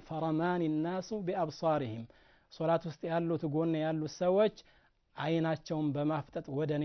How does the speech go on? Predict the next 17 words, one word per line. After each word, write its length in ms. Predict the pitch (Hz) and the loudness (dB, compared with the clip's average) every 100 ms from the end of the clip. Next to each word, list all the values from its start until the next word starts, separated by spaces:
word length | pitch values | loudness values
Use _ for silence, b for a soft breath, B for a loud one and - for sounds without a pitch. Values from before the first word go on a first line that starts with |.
| 147 | -2
ተመለከቱ» 760 | 151 147 143 135 - 135 123 123 | -2 0 0 -2 -6 -10 -8 -6
ይላሉ። 340 | 120 113 104 101 - _ _ _ _ _ _ _ - | -4 -6 -8 -10 -14 _ _ _ _ _ _ _ -10
ማለት 380 | 131 147 151 170 | -2 2 2 2
እንደሌለበት 880 | 160 147 151 151 151 156 147 220 233 202 _ - 135 | 0 0 2 2 4 2 4 4 4 -4 _ -8 -2
እየጠቀሱለት 1000 | 143 151 147 139 139 - 127 117 160 | 0 2 0 -4 -8 -6 -6 -4 -2
ማለት 340 | 196 147 127 - | 0 0 -2 -8
ነው። 160 | 110 104 _ b b b b b b - | -14 -14 _ b b b b b b -8
እሳቸው 440 | - 202 - 220 | 4 4 6 4
ግን 140 | 196 196 | 6 2
ይህንን 320 | 190 196 170 | 2 2 0
ስለማያውቁ፣ 640 | 175 170 156 143 135 139 175 | 0 2 2 2 0 -2 -2
ሙዓዊያ 460 | 156 147 170 160 139 | 0 4 4 4 2
ይህንን 320 | 143 156 143 | 0 0 0
ስለማያውቅ 800 | 170 151 147 139 135 135 180 - - _ - | 0 0 0 0 -2 -2 -4 -6 -18 _ -6
ምን 260 | 139 165 190 | 0 2 2
አሉ? 220 | 160 139 151 220 - b b b b | 2 2 2 0 -2 b b b b
«ማ 160 | 139 | -2